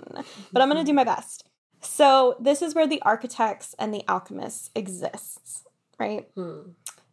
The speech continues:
Speaker 1: I find a lot of witches work in a sixth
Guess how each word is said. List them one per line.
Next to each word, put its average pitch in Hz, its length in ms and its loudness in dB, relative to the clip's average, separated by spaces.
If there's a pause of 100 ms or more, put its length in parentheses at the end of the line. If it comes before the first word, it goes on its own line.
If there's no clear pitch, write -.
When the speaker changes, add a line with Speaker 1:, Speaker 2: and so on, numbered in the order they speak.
(200)
Speaker 1:
I 247 100 2
find 302 220 2
a 330 40 2
lot 285 140 4
of 220 140 -6
witches 220 680 -6 (120)
work 220 460 -2
in 214 260 -4
a - 140 -6
sixth - 560 -12